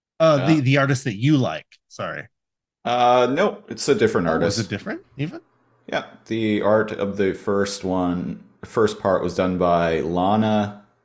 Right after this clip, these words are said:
Speaker 2: Suvani.
Speaker 1: Oh, cool.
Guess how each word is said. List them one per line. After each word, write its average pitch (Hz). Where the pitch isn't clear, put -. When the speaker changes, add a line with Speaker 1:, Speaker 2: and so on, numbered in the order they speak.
Speaker 2:
Suvani. 85
Speaker 1:
Oh, -
cool. 285